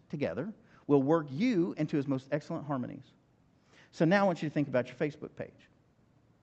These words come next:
or your Instagram, or your news feed,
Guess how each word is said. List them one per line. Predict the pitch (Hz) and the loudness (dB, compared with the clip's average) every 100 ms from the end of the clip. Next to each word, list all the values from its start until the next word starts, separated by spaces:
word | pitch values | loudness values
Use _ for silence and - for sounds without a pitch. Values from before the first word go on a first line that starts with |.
| _ - | _ -4
or | 110 | 0
your | 131 175 | 2 0
Instagram, | - - 60 - - - _ _ _ _ _ _ _ _ _ | -2 -10 -12 -14 -20 -20 _ _ _ _ _ _ _ _ _
or | 95 | -4
your | 113 160 | 0 0
news | 170 | -2
feed, | - - | -8 -14